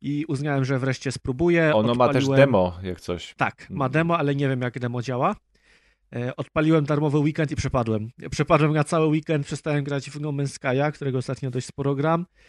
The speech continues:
Speaker 1: bo chciałem jak najbardziej wykorzystać ten czas. E,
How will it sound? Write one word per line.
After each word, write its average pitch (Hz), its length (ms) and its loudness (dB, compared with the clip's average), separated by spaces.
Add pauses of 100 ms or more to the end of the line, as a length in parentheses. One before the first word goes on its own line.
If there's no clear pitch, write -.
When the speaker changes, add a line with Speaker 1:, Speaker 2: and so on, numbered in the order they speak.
(520)
Speaker 1:
bo 143 200 4
chciałem 147 300 0
jak 147 120 4
najbardziej 139 380 4
wykorzystać 139 520 0
ten 120 160 -6
czas. 143 340 -2 (680)
E, 123 280 0